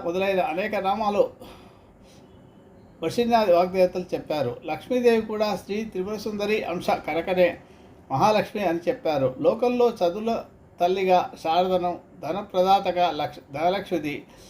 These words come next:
శక్తి ప్రదాతగా శక్తి మాతను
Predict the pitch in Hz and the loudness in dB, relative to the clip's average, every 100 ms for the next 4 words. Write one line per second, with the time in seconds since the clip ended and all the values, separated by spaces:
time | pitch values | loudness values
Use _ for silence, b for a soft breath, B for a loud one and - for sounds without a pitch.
0 | B - - 185 180 240 240 208 208 208 | B -20 -4 -2 0 0 0 0 0 0
1 | 208 190 196 - - - - _ _ - | 2 4 4 2 -12 -20 -20 _ _ -20
2 | - - - - 214 - - 160 170 165 | -20 -4 -4 -4 -6 -6 -6 -6 -2 -2